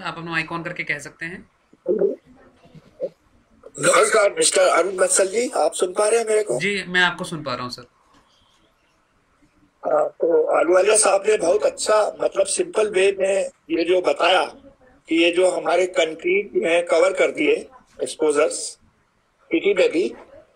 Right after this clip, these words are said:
Speaker 2: मेरी भी अहलुवालिया साहब से बात हो रही थी कि ये जो बद्रीनाथ में जैसे four lanes highway बना रहे हैं,
Speaker 1: जी।
Speaker 2: तो मतलब एकदम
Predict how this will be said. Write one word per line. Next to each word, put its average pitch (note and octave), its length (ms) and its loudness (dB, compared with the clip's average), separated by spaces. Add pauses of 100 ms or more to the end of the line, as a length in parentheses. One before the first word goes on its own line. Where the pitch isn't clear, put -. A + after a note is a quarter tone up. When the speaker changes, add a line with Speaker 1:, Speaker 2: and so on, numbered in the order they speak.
Speaker 2:
मेरी D#3+ 220 4
भी G#3+ 460 4
अहलुवालिया F3+ 500 4
साहब F3+ 220 2
से D#3 120 0
बात D3+ 300 0
हो F3 60 4
रही D#3 140 0
थी D#3 240 -2 (760)
कि G#3+ 440 2 (160)
ये E3+ 200 2
जो - 160 2
बद्रीनाथ G3 520 2 (100)
में G3+ 80 2
जैसे G3 420 2 (300)
four F#3+ 380 2
lanes G3 500 2
highway F3+ 280 4
बना C#3+ 280 0
रहे C3+ 140 2
हैं, A2+ 120 -6 (380)
Speaker 1:
जी। C#3 200 -8
Speaker 2:
तो - 400 -4
मतलब F3 380 2
एकदम G3+ 520 2